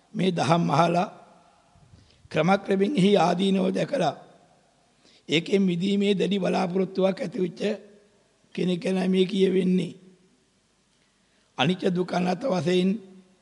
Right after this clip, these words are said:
යථා ධර්මයේ විග්‍රහ වෙලා මේ දේශනා කරනකොට ඇහිලා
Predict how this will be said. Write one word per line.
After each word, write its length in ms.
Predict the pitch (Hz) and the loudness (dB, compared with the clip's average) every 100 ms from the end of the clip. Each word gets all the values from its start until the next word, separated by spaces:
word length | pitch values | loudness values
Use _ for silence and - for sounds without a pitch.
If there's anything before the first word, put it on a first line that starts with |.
| _ _ _ _ | _ _ _ _
යථා 360 | 156 151 185 190 | -4 0 2 2
ධර්මයේ 420 | 185 175 185 185 | 2 0 2 2
විග්‍රහ 360 | 180 180 175 180 | 2 0 2 4
වෙලා 300 | 185 185 185 | 4 2 2
මේ 300 | 170 185 175 | 0 -2 -2
දේශනා 480 | 165 175 165 170 165 | -2 -2 -2 -2 -4
කරනකොට 420 | 180 175 175 180 | -4 -2 -2 -2
ඇහිලා 380 | 156 165 180 | 0 2 0